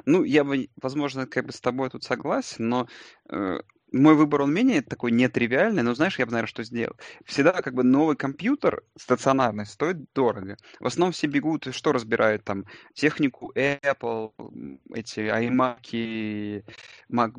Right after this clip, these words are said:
MacBook'и эти и прочее, айпады. Ну, как мы узнаем, с техникой Apple вообще в целом проблема, потому что потом они находят ее по,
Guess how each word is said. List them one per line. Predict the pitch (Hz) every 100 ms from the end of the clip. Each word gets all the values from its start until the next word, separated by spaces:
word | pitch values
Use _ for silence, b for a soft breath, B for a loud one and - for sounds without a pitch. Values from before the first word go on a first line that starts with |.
| -
MacBook'и | 120 120 117 127 143 - 123 117 107
эти | - 113
и | 110 113
прочее, | 143 113 - 107
айпады. | 113 - 120 117 104 B B
Ну, | 131 131
как | 147 135
мы | 135
узнаем, | 131 135 127
с | - -
техникой | 135 127 135
Apple | 123
вообще | 120 190
в | -
целом | 135 113
проблема, | 104 131 226 160
потому | - 110
что | - -
потом | 110 - 113 107
они | 110 107
находят | 110 - 117 110 -
ее | 104 104
по, | 107 104